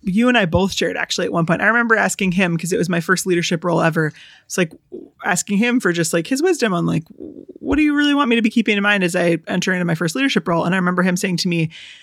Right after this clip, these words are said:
he wrote him on a Post-it note. I might still have that Post-it note, uh,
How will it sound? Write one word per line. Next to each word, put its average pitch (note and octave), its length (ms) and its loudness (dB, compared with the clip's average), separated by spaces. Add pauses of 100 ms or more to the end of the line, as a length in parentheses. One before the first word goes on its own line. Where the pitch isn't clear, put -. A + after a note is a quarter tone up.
(320)
he - 140 -4
wrote F#3+ 220 4
him D#4 80 4
on G#4+ 100 2
a E4+ 60 2
Post-it F3+ 500 0
note. - 280 -6
I F3+ 40 -2
might F4+ 200 -2
still - 180 -2
have G3 220 -6
that - 160 -4
Post-it - 320 -8
note, E3+ 240 -4 (720)
uh, F#3+ 420 2